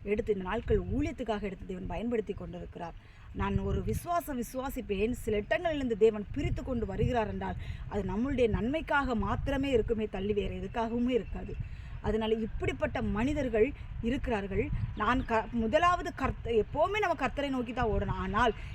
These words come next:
இப்படிப்பட்ட பரலோகத்துக்கு ஒத்த ஆராதனை செய்கிறார்களே இவர்கள் என்று சொல்லி மனிதர்களை பார்க்க ஆரம்பித்து விட்டோம்.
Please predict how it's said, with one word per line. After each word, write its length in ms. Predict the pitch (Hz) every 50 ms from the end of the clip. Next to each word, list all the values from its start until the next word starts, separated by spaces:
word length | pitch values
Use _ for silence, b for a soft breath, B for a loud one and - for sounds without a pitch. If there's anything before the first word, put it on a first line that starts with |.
| B
இப்படிப்பட்ட 600 | - 233 - - 349 349 - - 330 - - 320 - - -
பரலோகத்துக்கு 760 | 247 233 226 226 277 311 349 370 339 359 349 349 - 349 -
ஒத்த 280 | - 285 247 - - 285
ஆராதனை 520 | 226 220 240 269 294 302 269 302 285 285 - - -
செய்கிறார்களே 600 | 254 233 285 294 294 320 285 277 254 247 247 233
இவர்கள் 380 | 208 196 220 214 214 214 208 202
என்று 120 | 208 226 247
சொல்லி 460 | - - 214 202 214 220 240 302 320 B B B B B B - -
மனிதர்களை 680 | 202 202 202 202 202 233 285 294 339 320 302 302 285 - -
பார்க்க 280 | 214 208 202 - 202
ஆரம்பித்து 400 | 185 185 180 180 175 175 - -
விட்டோம். 340 | 175 170 165 - 185 170 156